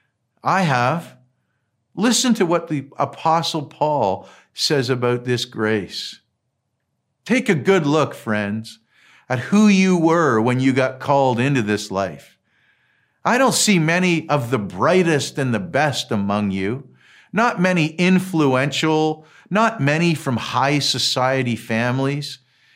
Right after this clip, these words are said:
Isn't it obvious that God deliberately chose men and women that the culture overlooks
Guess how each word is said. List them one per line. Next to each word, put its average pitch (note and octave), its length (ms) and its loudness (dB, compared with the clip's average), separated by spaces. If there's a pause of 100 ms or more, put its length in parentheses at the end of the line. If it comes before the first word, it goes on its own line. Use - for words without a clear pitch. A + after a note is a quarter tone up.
(240)
Isn't B3 340 0
it A#3+ 380 -2
obvious D3 760 2
that C3+ 280 -4
God D3+ 500 0
deliberately F3+ 1080 2 (220)
chose C#3+ 460 2
men A2 380 0
and D#3 220 0
women D3 380 0
that C#3 160 -2
the - 80 -4
culture E3 640 -2
overlooks E3 920 0